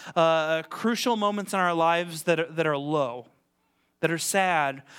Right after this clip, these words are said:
that are hard, w-, we lean on this idea of a silver lining, don't we? Uh, maybe there's a little piece of this that is ultimately good. Maybe,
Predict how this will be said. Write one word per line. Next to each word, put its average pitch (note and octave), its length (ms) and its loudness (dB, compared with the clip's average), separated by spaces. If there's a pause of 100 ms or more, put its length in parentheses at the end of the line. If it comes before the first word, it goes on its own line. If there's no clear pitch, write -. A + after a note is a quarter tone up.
(160)
that F3 140 4
are E3+ 80 2
hard, F3 480 2
w-, F#3 200 -8
we G#3 180 -4
lean B3+ 340 0
on F#3 240 -2
this F3+ 180 -4
idea F3 400 2
of E3 180 -4
a E3 60 -6
silver F3+ 580 -2
lining, D3+ 600 -4
don't D3+ 200 -6
we? A#3 180 -6 (680)
Uh, D#3 120 2
maybe D4 300 4
there's C#4 180 0
a C#4 60 -2
little C#4+ 260 6
piece - 480 -4
of F#3+ 220 0
this E3+ 240 -2
that F3+ 160 0
is E3+ 160 -6
ultimately G#3 680 0
good. F3 260 2
Maybe, C#4+ 260 0